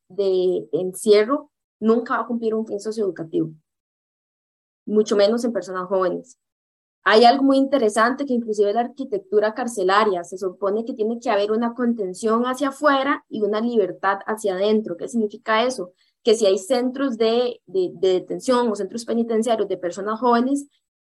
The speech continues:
eh, la contención, la seguridad tiene que estar hacia afuera para que no hayan fugas. Y hacia adentro tiene que haber libertad de tránsito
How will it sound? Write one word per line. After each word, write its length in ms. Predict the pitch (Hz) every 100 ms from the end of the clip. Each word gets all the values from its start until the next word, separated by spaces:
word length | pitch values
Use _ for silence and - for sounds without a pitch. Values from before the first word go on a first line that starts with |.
| -
eh, 180 | 226 226
la 180 | 226 208
contención, 640 | 214 214 208 196 269 294
la 80 | 349
seguridad 300 | 302 214 202
tiene 160 | 233 269
que 80 |
estar 160 | 220 208
hacia 180 | 233 208
afuera 380 | 226 285 208 180
para 180 | 196 196
que 100 | 190
no 80 |
hayan 420 | 185 220 233 180 - - -
fugas. 480 | 294 294 170 - _ _
Y 120 | 254
hacia 220 | 262 262 302
adentro 320 | 277 285 320
tiene 200 | 240 240
que 100 | 233
haber 140 | 208
libertad 420 | 254 233 - 202
de 100 | 202 226
tránsito 600 | 269 247 240 226 -